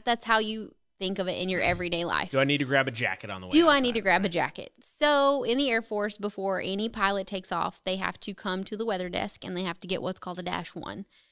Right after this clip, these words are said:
Speaker 1: And so they, that's a weather briefing that they have to have before they take off. So that's their takeoff weather, their weather en route, and the weather that is forecasted for their landing.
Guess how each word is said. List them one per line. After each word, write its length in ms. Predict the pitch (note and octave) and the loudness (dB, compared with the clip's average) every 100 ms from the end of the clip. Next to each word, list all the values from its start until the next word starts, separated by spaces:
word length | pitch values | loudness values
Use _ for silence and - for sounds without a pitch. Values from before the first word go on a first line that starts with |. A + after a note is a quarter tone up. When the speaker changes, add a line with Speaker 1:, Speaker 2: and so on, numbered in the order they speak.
| _ - | _ -4
Speaker 1:
And 160 | F#3+ | -2
so 160 | G3+ F#3+ | 0 0
they, 260 | F3+ F#3 - | 2 0 -2
that's 180 | F#3+ - | -4 0
a 80 | C4+ | 2
weather 320 | A#3+ G3 F#3+ | 4 2 0
briefing 640 | F3+ F3+ F#3 G3 C#4 C#4 | -2 -6 -4 0 2 2
that 180 | - F3 | -2 -2
they 120 | F#3+ | -2
have 500 | F3+ - G#3 B3 - | -2 2 2 2 -2
to 220 | - B3+ A#3+ | -2 0 2
have 380 | F#3+ C#3 F3 | 2 2 0
before 340 | F3 F#3 - E3+ | -4 -4 -4 -4
they 160 | E3 | -2
take 240 | F3 D#3+ - | -4 -6 -6
off. 320 | - - - - - _ | -8 -8 -18 -20 -20 _
So 220 | - A3 G#3 | -4 2 4
that's 540 | F3+ F3+ - - - | 2 0 -2 -8 -8
their 320 | F#3 F#3+ E3 F3+ | -4 -2 0 -2
takeoff 540 | - A3+ A#3+ C4 - | -4 0 0 0 0
weather, 480 | B3+ C4+ C#4+ D4+ D4 - | -2 0 -2 -2 -6 -6
their 200 | F#3 F#3 | -4 -2
weather 300 | F3+ F#3 F#3 - | 0 -2 -2 -2
en 180 | G3+ C#4 | -2 0
route, 380 | A#3 A#3 B3 - | 0 -2 -4 -6
and 440 | F#3+ G3+ G3 G3 | -2 0 0 -2
the 120 | F#3+ | -2
weather 400 | F3+ F#3+ F#3+ F#3+ | 0 0 0 -2
that 140 | F#3+ F3+ | -2 -2
is 160 | F#3 | -4
forecasted 720 | - - D#4+ D#4+ A3+ G#3 G#3 G3 | -6 -2 -2 0 -4 -2 -4 -4
for 140 | F#3+ | -2
their 180 | F3+ F3+ | -2 -2
landing. 600 | F#3 G3 F3 D#2+ D2 G3+ | 0 0 0 -4 -8 -10